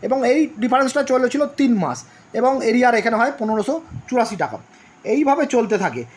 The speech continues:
এবার এক সাত দু হাজার দশ, এইখানে এসে, আহ, কেন্দ্রীয় সরকার, আহ, হচ্ছে, আহ, আপনার ডিএ ঘোষণা করে, এ, এবং রাজ্য সরকারও ডিএ ঘোষণা করে। কেন্দ্রের ডিএ পঁয়তাল্লিশ হয়, রাজ্যের ডিএ পঁয়ত্রিশ হয়, ডিফারেন্স দশ হয়।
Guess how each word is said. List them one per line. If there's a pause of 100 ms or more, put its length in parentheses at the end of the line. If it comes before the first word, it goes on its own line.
(140)
এবার
এক
সাত
দু
হাজার
দশ, (400)
এইখানে
এসে,
আহ,
কেন্দ্রীয়
সরকার, (400)
আহ,
হচ্ছে,
আহ, (160)
আপনার (280)
ডিএ
ঘোষণা
করে, (380)
এ,
এবং
রাজ্য
সরকারও
ডিএ
ঘোষণা
করে।
কেন্দ্রের
ডিএ
পঁয়তাল্লিশ
হয়,
রাজ্যের
ডিএ (120)
পঁয়ত্রিশ
হয়,
ডিফারেন্স
দশ
হয়।